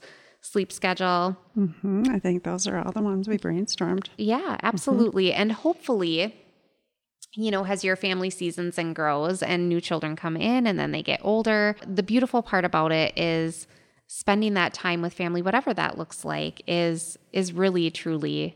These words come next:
Speaker 2: Priceless.
Speaker 1: Yeah, it is priceless. And it's looked different for me every single year.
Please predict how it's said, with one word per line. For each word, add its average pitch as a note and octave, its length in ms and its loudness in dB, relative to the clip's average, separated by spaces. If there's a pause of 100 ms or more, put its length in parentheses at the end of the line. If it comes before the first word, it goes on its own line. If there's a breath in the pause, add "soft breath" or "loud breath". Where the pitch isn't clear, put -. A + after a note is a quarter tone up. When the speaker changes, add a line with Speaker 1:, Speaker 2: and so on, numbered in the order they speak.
Speaker 2:
Priceless. F3 540 -4
Speaker 1:
Yeah, F3 300 6
it E3 100 0
is D3+ 160 -2
priceless. - 680 -4
And F#3+ 380 2
it's F#3+ 220 -2
looked C4+ 320 0
different E3+ 320 0
for G3 100 -4
me F#3+ 160 0
every E3+ 220 -2
single E3 280 -2
year. D#3 420 -2